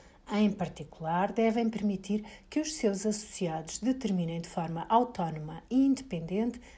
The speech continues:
as suas políticas comerciais, como preços, distribuição geográfica,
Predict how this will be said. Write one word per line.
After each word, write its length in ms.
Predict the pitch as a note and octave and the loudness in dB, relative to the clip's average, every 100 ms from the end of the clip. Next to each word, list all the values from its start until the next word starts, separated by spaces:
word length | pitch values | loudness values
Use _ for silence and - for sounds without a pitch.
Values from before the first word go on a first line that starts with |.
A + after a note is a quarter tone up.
| - | -4
as 120 | C#4+ | -4
suas 280 | - C4 C4 | 0 0 0
políticas 680 | - B3 B3+ B3+ C4+ C4+ | -2 0 2 0 0 -2
comerciais, 760 | - C4+ C4 - A3 F#3 F3 F3+ - - - | 0 2 0 0 2 4 4 -2 -10 -20 -8
como 180 | F3+ E3 | -4 -4
preços, 560 | - F#3+ G3+ A#3 - - | -4 2 2 2 -2 -6
distribuição 720 | - - F3+ F#3 F3+ F3+ E3 | -8 -2 -2 -2 -2 -4 -2
geográfica, 880 | E3+ A#3+ A#3+ G#3 G#3+ A3 G#3+ G#3 | -2 2 6 6 6 2 -2 -2